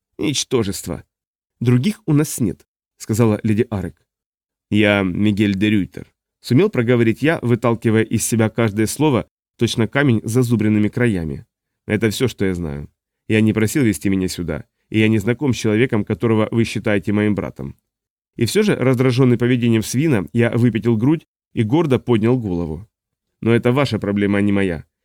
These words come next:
Меня интересует исключительно Сидра». «Да чего же мы крутые?» заметил Пинки. «И в чем же состоит твой интерес?» «Я намерен ее убить», ответил я. Сидра фыркнула. Пинки всей своей позой демонстрировал презрение.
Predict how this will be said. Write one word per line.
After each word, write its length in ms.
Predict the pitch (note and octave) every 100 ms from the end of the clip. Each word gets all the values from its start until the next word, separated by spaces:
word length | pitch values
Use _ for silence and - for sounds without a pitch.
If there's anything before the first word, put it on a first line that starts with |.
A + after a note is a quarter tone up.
| _ -
Меня 240 | A2 C3+
интересует 600 | C3 A2 G#2 - G2 -
исключительно 560 | - B2+ A#2 G#2 A2 A2+
Сидра». 460 | - F2+ - C#2 - _ _ _ _ _
«Да 160 | - -
чего 320 | A3 E3+ G3
же 140 | G3+
мы 120 | F#3
крутые?» 600 | E3+ F3+ - B2+ F2 C2 _ _ _
заметил 380 | G#2+ B2+ A#2 A#2+
Пинки. 480 | - G2 F2 D#2 - _ _ _
«И 100 | F#3
в 40 | F#3+
чем 180 | A3
же 80 | G3
состоит 520 | F#3+ F#3 - G3 C#3+
твой 180 | - C3
интерес?» 540 | B2 A2 A2+ - - - _ _ _ _
«Я 220 | G#2+ A2+ A2
намерен 400 | A2 A#2 G#2+ G#2+
ее 220 | A#2 A2
убить», 380 | G#2+ F#2+ - _ _ _
ответил 400 | - F#2 G2 -
я. 240 | F#2 A1 - _ _ _ _ _
Сидра 280 | - G3+ A3+
фыркнула. 540 | - A#2+ - F#2 E2 - _ _ _ _ _ _
Пинки 280 | C#3+ B2+ A#2+
всей 220 | A2+ B2+
своей 220 | - A#2+
позой 300 | A2+ E3 C#3
демонстрировал 640 | G#2+ A#2+ A#2+ C#3 A2+ A2+ A2
презрение. 680 | B2 C3+ B2+ F2 D2 D#2+